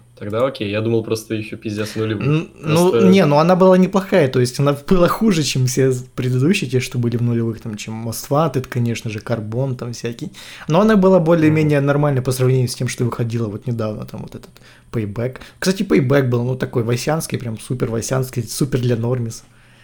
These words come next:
Speaker 2: Но чисто посидеть, попердеть, часик поиграть можно было.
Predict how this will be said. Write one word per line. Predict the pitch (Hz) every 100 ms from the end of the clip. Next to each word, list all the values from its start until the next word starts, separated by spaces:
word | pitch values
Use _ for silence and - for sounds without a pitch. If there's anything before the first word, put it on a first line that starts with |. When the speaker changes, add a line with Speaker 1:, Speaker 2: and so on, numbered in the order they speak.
| - - - - - -
Speaker 2:
Но | 120 113 113 110 110 107
чисто | - 123 -
посидеть, | - 123 131 120
попердеть, | 123 123 113 120
часик | - 113 - -
поиграть | 117 113 117
можно | - 110 -
было. | 123 - -